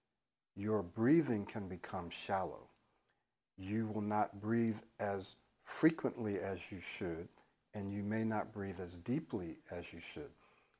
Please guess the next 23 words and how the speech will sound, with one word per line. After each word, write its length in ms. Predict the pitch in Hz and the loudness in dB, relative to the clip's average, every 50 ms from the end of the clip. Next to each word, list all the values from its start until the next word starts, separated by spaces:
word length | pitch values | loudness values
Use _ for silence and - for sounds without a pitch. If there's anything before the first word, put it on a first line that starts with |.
| _ _ _ - | _ _ _ -8
And 200 | 104 101 92 95 | -6 -4 -4 -2
what 280 | 92 113 120 110 - - | -2 0 -2 -2 -2 -4
will 140 | 117 107 - | -4 -4 -2
also 400 | - 110 139 180 - - 143 107 | 2 2 2 2 2 2 0 0
happen 340 | 98 90 87 - - 95 87 | 0 0 -2 -4 -8 -10 -10
is 180 | 82 85 - | -10 -10 -8
your 140 | 95 92 87 - 98 | -8 -8 -8 -8 -10
amygdala 720 | 95 95 95 107 127 147 156 - - 104 90 85 80 78 - - - _ _ _ _ - | -10 -6 -2 0 0 0 0 0 -4 -2 -2 -2 -4 -6 -10 -18 -20 _ _ _ _ -14
begins 420 | 95 92 - 101 98 95 - - | -10 -6 -4 -4 -4 -4 -6 -8
to 100 | - 90 | -10 -10
take 380 | - - - - 117 113 - - | -10 -6 0 0 0 0 0 0
over 380 | 113 120 117 95 80 73 64 - - _ _ _ - | 0 0 0 -2 -4 -8 -10 -10 -14 _ _ _ -10
that 140 | 92 - - - | -10 -10 -10 -10
fight 360 | - - - 104 95 95 - - - _ _ - | -10 -4 0 0 0 0 -2 -6 -14 _ _ -10
or 140 | 98 90 82 | -8 -8 -8
flight 400 | - - - 101 101 92 92 - - - _ _ _ _ _ _ _ _ _ _ - | -8 -8 -4 -2 0 0 0 -2 -8 -16 _ _ _ _ _ _ _ _ _ _ -6
reaction. 520 | 92 92 95 104 120 - - - - 80 82 - _ _ _ _ _ _ _ _ _ _ _ _ - | -2 2 4 4 2 2 0 -6 -8 -8 -12 -14 _ _ _ _ _ _ _ _ _ _ _ _ -6
And 100 | 127 117 | -4 -2
it 40 | 98 | 0
begins 380 | 117 107 123 143 156 156 - | 0 2 2 2 2 0 0
to 100 | - 139 | -2 -4
take 320 | - - - 135 127 127 - | -4 -2 -2 -2 0 2 2
over. 380 | 123 139 135 95 82 76 73 | 4 4 2 2 -2 -6 -6